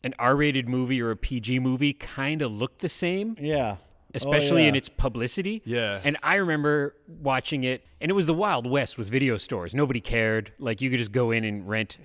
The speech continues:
Speaker 1: I rented horror movies when I was twelve, eleven
Speaker 3: Yeah.
Speaker 1: that I should not have seen that I did. And I remember Revenge of the Nerds. It kinda just looked like it could be Ferris Bueller. It kinda looked like it could be,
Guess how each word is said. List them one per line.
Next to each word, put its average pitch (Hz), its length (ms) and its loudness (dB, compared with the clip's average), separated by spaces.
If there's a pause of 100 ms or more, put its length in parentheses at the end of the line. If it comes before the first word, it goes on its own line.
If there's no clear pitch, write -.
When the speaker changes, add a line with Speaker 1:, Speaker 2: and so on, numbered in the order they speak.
(140)
Speaker 1:
I 170 140 -2
rented 160 300 0
horror 139 200 2
movies 117 420 -2
when 123 140 -2
I 107 60 0
was 101 160 -8 (140)
twelve, 110 580 -2 (160)
eleven 117 480 0
Speaker 3:
Yeah. 98 100 -6
Speaker 1:
that 120 140 -4
I 117 80 0
should 151 200 -2
not 139 200 4
have 101 100 -4
seen 107 440 0 (400)
that 107 160 0
I 98 120 0
did. 117 320 2 (340)
And 123 140 0
I - 20 4
remember 175 320 2
Revenge 151 240 0
of 131 60 0
the 127 80 0
Nerds. 160 480 2 (520)
It 214 200 -2
kinda 233 340 -4
just 214 200 -2
looked 220 160 2
like 202 120 0
it 180 140 -6
could 190 180 0
be 190 140 -2
Ferris 143 380 0
Bueller. 208 680 0
It - 180 -6
kinda 208 440 -2
looked 196 240 0
like 196 200 0
it 170 120 -2
could 180 160 0
be, 170 160 0